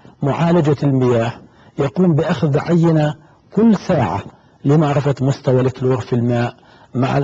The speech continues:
معرفة مستوى الألجيسايد، المرسبات والمواد التي تعطى حتى تكون متوازنة وتصلح للاستخدام البشري، بمعنى الاستخدام السباحة فيه فقط. فهذه جزء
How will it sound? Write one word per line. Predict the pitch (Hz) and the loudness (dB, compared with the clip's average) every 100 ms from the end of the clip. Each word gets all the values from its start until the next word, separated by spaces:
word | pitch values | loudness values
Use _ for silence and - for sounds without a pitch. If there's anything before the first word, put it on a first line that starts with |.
| 139 | 0
معرفة | 147 135 135 131 | 0 0 -2 -2
مستوى | 147 - 127 127 | -2 0 0 0
الألجيسايد، | - 147 127 - 127 127 120 - - - - | 0 0 0 -2 0 0 -2 -8 -20 -20 -4
المرسبات | 139 127 131 127 - 131 123 127 123 - - - - | 0 2 0 -2 -2 0 0 0 -4 -12 -20 -20 -4
والمواد | 139 131 127 127 123 117 - | 0 2 2 2 2 -2 0
التي | 135 123 - 120 123 - - - _ _ | 0 0 -2 -2 -2 -4 -14 -20 _ _
تعطى | - - 123 135 135 - | -2 0 0 2 2 0
حتى | - 180 - 160 | -4 -6 -2 -2
تكون | 160 - 180 156 | -2 0 2 2
متوازنة | 147 151 156 156 139 143 139 | 2 0 0 0 0 2 2
وتصلح | 139 185 - 180 170 - - - - _ | 0 -2 -2 -2 -2 -4 -20 -20 -20 _
للاستخدام | 151 156 147 147 160 156 139 - 151 127 143 143 | 2 4 4 2 0 0 0 -2 -2 0 2 2
البشري، | 127 127 147 135 | 0 0 0 0
بمعنى | 127 139 151 143 | 2 2 2 0
الاستخدام | 139 143 143 123 143 139 135 - - - - | 0 -2 -2 0 2 0 -2 -8 -20 -6 -6
السباحة | - 180 156 151 - | -2 0 2 0 -2
فيه | 139 143 123 | -2 0 0
فقط. | 120 127 - 127 - - - - - | 0 -2 -4 -6 -8 -20 -20 -14 -2
فهذه | 139 156 147 127 127 127 131 127 - _ _ | 0 2 2 2 2 2 0 -4 -16 _ _
جزء | 120 165 170 | 0 2 2